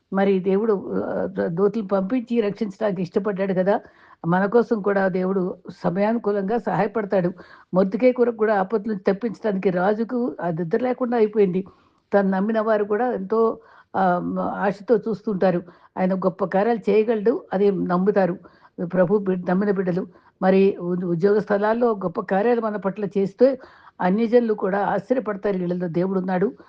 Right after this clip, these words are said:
ఈ అద్భుతాలు ఎందుకు జరుగుతుంది?" అనుకుంటారు కదా. మరి, మ్, కొన్నిసార్లు గర్భంలో శిశువు సరే అవయవాలు లేదు, అబార్షన్ చేసేయాలి అని ఎన్నోసార్లు,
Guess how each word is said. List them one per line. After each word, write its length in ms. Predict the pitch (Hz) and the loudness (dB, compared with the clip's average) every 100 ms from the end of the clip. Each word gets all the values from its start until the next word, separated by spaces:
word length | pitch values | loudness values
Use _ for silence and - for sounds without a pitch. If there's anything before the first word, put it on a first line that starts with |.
| _ _ 175 | _ _ 0
ఈ 100 | 170 | 0
అద్భుతాలు 480 | 170 156 202 214 190 | 0 -2 -2 0 0
ఎందుకు 220 | 180 214 | 0 0
జరుగుతుంది?" 400 | 202 196 185 208 | 0 -2 -2 -2
అనుకుంటారు 440 | 196 202 202 208 | -2 -4 -2 -2
కదా. 260 | 202 202 208 - _ _ 202 | 0 -2 -2 -8 _ _ 0
మరి, 300 | 190 190 185 | 2 2 0
మ్, 400 | 196 202 196 185 | -2 -6 -8 -2
కొన్నిసార్లు 600 | 214 208 220 208 202 202 | 0 0 0 2 0 0
గర్భంలో 440 | 185 190 208 226 208 | -2 0 0 2 0
శిశువు 520 | 208 196 226 233 349 - - _ - | -2 -2 -2 -2 -4 -8 -20 _ -2
సరే 160 | 196 | 2
అవయవాలు 440 | 190 190 202 226 214 | 2 2 2 2 2
లేదు, 520 | 208 208 254 226 185 | 0 0 0 0 0
అబార్షన్ 480 | 185 196 202 208 202 | -2 -2 -4 -2 0
చేసేయాలి 380 | 208 214 202 214 | 2 2 0 0
అని 160 | 214 | -2
ఎన్నోసార్లు, 720 | 185 202 254 247 247 220 240 | -4 -2 -2 0 0 -2 -4